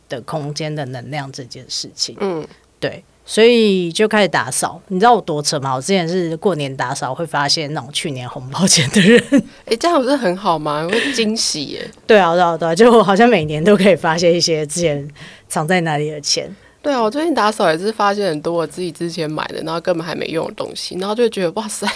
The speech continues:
Speaker 2: 我今天还有这么多新的东西可以开箱。<laughs> 就像之前那个一一一一的时候，我觉得我根本没有买什么东西，我就只是打扫家里，然后我就发现，哇，超级多以前买了还没用的东西。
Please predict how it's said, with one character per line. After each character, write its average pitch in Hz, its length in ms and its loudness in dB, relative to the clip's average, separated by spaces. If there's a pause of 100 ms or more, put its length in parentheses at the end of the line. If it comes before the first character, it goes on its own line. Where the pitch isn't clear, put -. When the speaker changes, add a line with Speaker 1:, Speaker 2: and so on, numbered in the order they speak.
(140)
Speaker 2:
我 - 80 -2
今 196 80 -4
天 233 100 0
还 240 120 -2
有 190 80 0
这 196 80 -12
么 196 120 0
多 175 240 4 (120)
新 185 200 -4
的 170 120 0
东 165 200 -2
西 170 140 -8
可 175 80 -2
以 151 60 -2
开 - 240 -8
箱。 - 200 -6 (220)
<laughs> - 240 -14
就 285 100 2
像 285 200 2
之 247 120 -6
前 208 200 0
那 190 100 -2
个 185 160 4 (380)
一 220 120 -4
一 220 140 -2
一 202 220 -6
一 202 40 -2
的 175 140 0
时 170 140 -6
候， 170 40 0
我 165 80 -2
觉 180 140 -2
得 180 40 2
我 170 40 2
根 180 160 0
本 165 60 0
没 165 100 -2
有 156 100 0
买 143 220 -6
什 156 140 -8
么 - 100 -8
东 - 220 -8
西， - 120 -8
我 160 80 -4
就 175 140 -2
只 151 140 -8
是 165 220 -6
打 147 260 -4
扫 - 180 -4
家 156 240 -4
里， 156 120 -10
然 156 100 -6
后 165 80 -4
我 165 80 -2
就 165 100 -2
发 165 220 -4
现， 170 200 -4
哇， 151 200 -4
超 165 200 -2
级 160 160 -6
多 151 240 -4 (200)
以 - 180 -4
前 - 180 2
买 180 280 0
了 165 80 -2
还 165 100 2
没 170 140 0
用 185 180 2
的 151 60 -4
东 175 120 -2 (120)
西。 - 340 -6